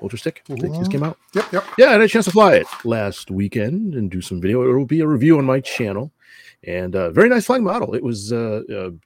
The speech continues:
Speaker 1: it took only, like, two seconds really to put together. There's not much to put together in it. Very lightweight structure.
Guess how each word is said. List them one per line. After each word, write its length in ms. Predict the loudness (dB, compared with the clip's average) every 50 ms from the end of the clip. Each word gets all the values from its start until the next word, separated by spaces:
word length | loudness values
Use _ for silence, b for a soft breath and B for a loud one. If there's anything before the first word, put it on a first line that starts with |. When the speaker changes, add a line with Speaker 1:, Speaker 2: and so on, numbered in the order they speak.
| _ _
Speaker 1:
it 180 | -20 -20 _ _
took 180 | -14 -12 -8 -6
only, 260 | -4 -4 -2 -4 -4
like, 220 | -4 -6 -6 -8 _
two 120 | -10 -10
seconds 380 | -8 -6 -6 -6 -6 -8 -10 -8
really 220 | -8 -6 -6 -6
to 60 | -8 -10
put 140 | -14 -16
together. 320 | -14 -12 -12 -10 -10 -10 -12
There's 140 | -14 -14 -16
not 120 | -20 -20
much 120 | -20 -20
to 80 | -20 _
put 180 | _ -20 -20 _
together 400 | _ -18 -18 -16 -14 -14 -16 -16
in 120 | -16 -16
it. 120 | -18 -18 _ _ B B B B B B B B B 6
Very 160 | 8 10 10
lightweight 300 | 8 8 6 6 4 4
structure. 580 | 4 4 4 4 4 4 0 -2 -2 -4 -6